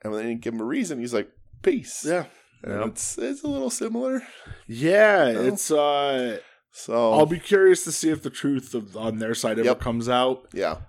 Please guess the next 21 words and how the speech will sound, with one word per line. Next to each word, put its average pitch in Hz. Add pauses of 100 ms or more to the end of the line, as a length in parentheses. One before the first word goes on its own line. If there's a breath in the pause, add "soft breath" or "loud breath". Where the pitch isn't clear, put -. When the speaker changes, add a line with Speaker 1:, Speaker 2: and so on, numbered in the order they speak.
(240)
Speaker 2:
Uh, 107 (100)
but 104 (180)
who 185
knows? 107 (160)
<laughs> -
I 135
just 156
was 147 (120)
like, 151
"Man, 135 (440 loud breath)
Speaker 1:
Yeah. 98
Speaker 2:
oof, 180 (160)
<laughs> 165
that's -
Speaker 1:
Listen, 294
Speaker 2:
pretty 135
wild." 113
Speaker 1:
a-, 131 (240)
and 165
again, 147 (400 soft breath)
uh, -